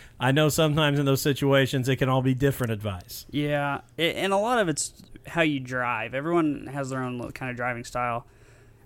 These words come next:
Speaker 2: Um, I've always been really close to my Uncle Steven. Um, I've, I've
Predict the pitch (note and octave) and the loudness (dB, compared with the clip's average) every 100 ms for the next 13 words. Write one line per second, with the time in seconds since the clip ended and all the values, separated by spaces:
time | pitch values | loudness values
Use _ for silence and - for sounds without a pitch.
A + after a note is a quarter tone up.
0 | - C#3 C#3 B2 - - - - G3+ A#3 | -6 -2 -2 -4 -8 -16 -18 -2 2 4
1 | A3+ F3 D#3 D3 D3+ C3+ C#3 C3 - B2+ | 4 4 4 4 4 2 -2 -4 -6 -10
2 | A#2+ G#2+ - - - C3 C3 - - A#2 | -10 -10 -16 -12 -6 -6 -8 -12 -12 -12
3 | G#2+ A2 A2+ - - A2 G#2+ A2+ - - | -14 -16 -18 -18 -16 -14 -14 -18 -20 -20
4 | - - - B2+ C3 D3+ C#3+ | -20 -20 -12 -10 -8 -6 -8